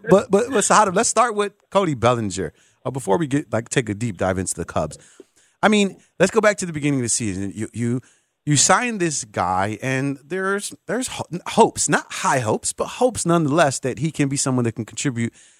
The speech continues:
uh, in the lineup, and he's done that and so much more. What is gonna, like, what do you think the Cubs' approach is gonna be to Cody Bellinger this offseason?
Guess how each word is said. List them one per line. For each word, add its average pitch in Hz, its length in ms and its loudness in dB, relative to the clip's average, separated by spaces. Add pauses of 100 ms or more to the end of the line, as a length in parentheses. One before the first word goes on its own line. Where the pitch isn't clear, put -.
(140)
uh, 113 100 2
in 147 120 2
the 131 80 4
lineup, 135 320 4
and 147 100 -2
he's 202 120 -2
done 180 200 4
that 156 240 4
and 127 140 -6
so 143 200 -2
much 127 220 -2
more. 92 420 0 (680)
What 208 260 4
is 285 100 -2
gonna, 202 320 -2
like, 143 140 2
what 196 160 6
do 269 40 -4
you 277 120 0
think 170 220 -6
the 139 60 -4
Cubs' 147 300 0
approach 139 320 0
is 113 80 -8
gonna 117 220 -2
be 113 160 -4
to 107 80 -4
Cody 107 260 -2
Bellinger 92 480 0
this 78 200 -4
offseason? 65 520 -4